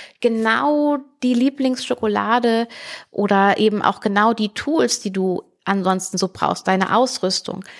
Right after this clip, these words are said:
ähm, oder ob du halt woanders bist und da in einem anderen Umfeld agierst. Und so geht das jetzt, äh, Merkur und Mars.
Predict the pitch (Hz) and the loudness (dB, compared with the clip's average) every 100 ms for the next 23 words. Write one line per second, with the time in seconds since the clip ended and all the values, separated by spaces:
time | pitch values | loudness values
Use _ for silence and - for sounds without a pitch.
0 | - - _ - 185 - - 233 233 214 | -20 -20 _ -8 -8 -4 0 2 2 0
1 | 226 208 202 - - 208 - - 233 254 | 2 2 0 -6 -4 -2 -2 -2 0 0
2 | 247 - 214 214 - 202 202 208 202 202 | 0 0 -2 0 -4 -2 0 2 0 -4
3 | - 190 196 190 214 220 - 180 175 175 | -4 -2 -2 -2 -2 -4 -2 0 0 -2
4 | - - - - 175 175 165 170 180 180 | -12 -20 -20 -6 -6 0 -2 0 -4 0
5 | 233 240 254 254 233 - 190 185 - - | 0 2 0 0 -4 -2 0 0 -4 -12
6 | - - - - 175 175 190 208 - 214 | -20 -20 -12 -6 -2 2 2 0 -4 0
7 | 190 - 175 - 226 302 294 | 0 0 -4 -2 0 -2 -4